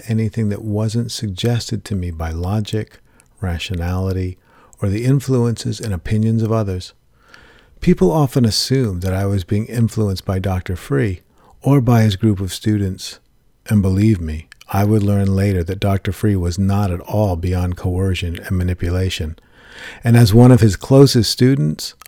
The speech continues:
I would do a fair bit of that myself to others. But the truth is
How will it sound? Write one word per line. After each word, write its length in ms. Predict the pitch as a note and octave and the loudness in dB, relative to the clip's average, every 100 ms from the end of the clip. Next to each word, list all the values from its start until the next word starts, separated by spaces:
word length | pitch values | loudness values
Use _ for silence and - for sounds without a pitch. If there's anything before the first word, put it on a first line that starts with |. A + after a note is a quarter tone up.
| - | 0
I 100 | A2+ | 2
would 140 | B2 | 4
do 140 | G#2 | 2
a 60 | F2+ | -2
fair 340 | - A2+ A2+ | 0 4 4
bit 180 | G#2+ G#2+ | 4 2
of 100 | G2+ | 2
that 200 | F#2 G2+ | 2 0
myself 520 | F#2+ F2 - A#2 F#2+ - | 0 -4 0 0 0 -2
to 120 | F#2+ | -4
others. 460 | G2 G2+ E2 E2+ - _ _ _ _ _ _ - - - | 0 0 -2 -6 -12 _ _ _ _ _ _ -20 -8 2
But 100 | A2+ | 4
the 80 | |
truth 360 | A#2+ - E3+ D#3+ | 4 6 4 4
is 340 | G2 E2+ - | 0 -2 -6